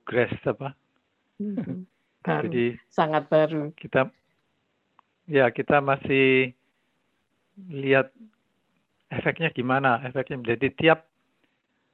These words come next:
Speaker 1: tiap minggu, tiap dua minggu, tiap bulan itu ada penemuan baru, penemuan baru. Maka itu peraturan dari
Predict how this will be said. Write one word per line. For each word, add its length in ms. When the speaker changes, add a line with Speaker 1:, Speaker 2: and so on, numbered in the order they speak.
Speaker 1:
tiap 240
minggu, 960
tiap 240
dua 160
minggu, 480
tiap 240
bulan 480
itu 80
ada 480
penemuan 320
baru, 480
penemuan 240
baru. 400
Maka 400
itu 320
peraturan 640
dari 880